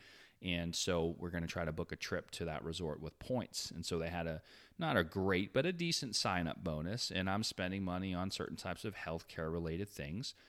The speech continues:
So I use that card to get the points, right? I spend the money on the card, but immediately I'm reimbursing myself. I got an app on my phone. I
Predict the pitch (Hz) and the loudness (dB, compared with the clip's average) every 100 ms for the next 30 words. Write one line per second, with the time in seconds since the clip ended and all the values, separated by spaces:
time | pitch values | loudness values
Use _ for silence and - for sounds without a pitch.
0 | _ - 101 95 107 120 120 127 - 85 | _ 0 4 6 6 4 2 2 0 0
1 | 92 127 - - - 90 90 107 - 90 | 0 -2 -12 -10 -4 0 0 0 -2 0
2 | 87 - - 80 82 92 - 90 95 95 | 0 -4 -6 -2 0 0 0 0 2 2
3 | 95 117 - 85 85 95 - - - - | 0 -2 -2 0 0 -2 -10 -20 -20 -2
4 | 107 107 117 127 139 170 185 147 - 73 | 4 6 6 6 6 4 6 4 2 -2
5 | 57 - - 98 98 107 104 98 101 107 | -4 -6 0 2 6 8 8 6 4 4
6 | 92 87 - 73 80 87 87 92 92 117 | 2 2 0 -2 -2 -2 -2 -2 0 2
7 | 110 107 107 67 87 - | 2 2 -2 -2 -6 -10